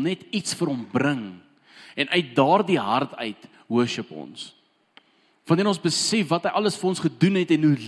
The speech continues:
lief hy ons het, kan ons nie anders as om net in aanbidding uit te breek en te sê, "Here, dankie vir wat u gedoen het," nie.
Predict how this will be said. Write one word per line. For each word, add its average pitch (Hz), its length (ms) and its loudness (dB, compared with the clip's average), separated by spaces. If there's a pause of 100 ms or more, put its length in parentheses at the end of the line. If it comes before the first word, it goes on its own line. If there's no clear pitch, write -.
lief 190 240 -2
hy 185 120 -2
ons 127 220 -4
het, 104 300 -10 (720)
kan 220 160 4
ons 208 160 -4
nie 214 160 -6
anders 185 520 0 (400)
as 160 200 0
om 165 80 0
net 196 220 2
in 185 100 2
aanbidding 180 480 0
uit 190 200 -2
te 170 80 4
breek 135 600 -2
en 139 80 -6
te 143 80 -12
sê, - 160 -8
"Here, 143 300 -4
dankie 135 440 -8
vir 127 160 -10
wat 127 180 -8
u 135 60 -12
gedoen 117 400 -8
het," 113 200 -12
nie. 95 200 -20